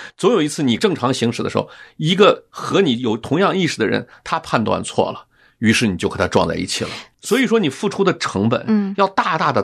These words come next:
Speaker 1: 大于你在一生中等红灯的这个成本。
Speaker 2: 嗯，嗯，嗯。
Speaker 1: 所以我们说规条是最大程度的保障一个秩序的
Speaker 2: 嗯。
Speaker 1: 正常良性运行。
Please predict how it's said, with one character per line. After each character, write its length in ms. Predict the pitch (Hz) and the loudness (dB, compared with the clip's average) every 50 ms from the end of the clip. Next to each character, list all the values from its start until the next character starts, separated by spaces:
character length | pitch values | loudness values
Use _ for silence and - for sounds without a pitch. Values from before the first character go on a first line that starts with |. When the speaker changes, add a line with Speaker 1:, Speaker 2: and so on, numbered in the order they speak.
| - _ - | -2 _ -2
Speaker 1:
大 220 | - - - 117 | -2 0 0 2
于 300 | 113 98 95 98 107 107 - - - _ - | 0 0 2 0 -2 -4 -6 -16 -20 _ -6
你 120 | - 117 110 | -2 -2 -2
在 200 | - 165 143 117 | 0 0 0 0
一 140 | 185 160 135 | 2 0 0
生 260 | - - 156 151 143 | 2 2 0 0 2
中 260 | 139 143 143 - - _ - | 0 0 -2 -2 -6 _ -2
等 200 | - 87 90 85 | 0 0 0 -2
红 260 | - - 101 101 117 | -4 -2 -2 0 0
灯 160 | 131 135 135 | 2 2 0
的 80 | 127 101 | 0 -2
这 100 | - - | -4 -6
个 80 | 107 | -10
成 240 | - - - - 92 | -10 -10 -10 -10 -10
本。 160 | - - - _ - - | -10 -12 -14 _ -4 -2
Speaker 2:
嗯， 260 | 208 202 196 196 196 _ - | 0 0 0 -2 -4 _ -2
嗯， 140 | 196 196 | -2 -2
嗯。 60 | 190 - - - | -2 -4 -6 0
Speaker 1:
所 160 | 196 202 226 | 2 2 2
以 120 | 185 - - _ _ - | 2 0 -6 _ _ -2
我 100 | - - | 0 2
们 100 | 147 170 | 2 2
说 160 | - - 190 | 2 2 0
规 240 | 185 - - 220 220 | 0 0 0 0 0
条 220 | 202 - - - - | 0 -2 -2 -2 -2
是 140 | - 147 | -2 -4
最 400 | - - - - 277 254 180 143 | -4 -4 -8 -2 0 2 2 2
大 240 | - 151 147 117 98 | 0 -2 -4 -4 -6
程 440 | 104 - - - - - 95 104 131 | -4 -4 -6 -4 -2 0 0 0 2
度 200 | - 156 135 113 | 2 2 2 2
的 120 | - - - - - | 0 -2 -6 -2 -4
保 160 | - - 110 | -4 -2 2
障 180 | 131 143 131 123 | 2 2 2 2
一 60 | 135 | 0
个 100 | 156 156 | 0 -2
秩 240 | 156 - 220 196 131 | -2 0 2 2 2
序 220 | 110 - - 104 | 2 0 -4 -4
的 200 | - - - - _ - 294 | -4 -4 -8 -10 _ -6 -2
Speaker 2:
嗯。 160 | 233 214 208 | -2 0 0
Speaker 1:
正 180 | 202 220 196 131 | 2 2 2 2
常 200 | - - 104 101 | 0 -2 -6 -4
良 240 | 107 101 82 95 127 | -2 -2 0 0 0
性 220 | 151 - 175 131 107 | 0 2 2 2 2
运 200 | 104 98 95 92 | 0 0 -4 -6
行。 180 | - - 110 | -8 -10 -10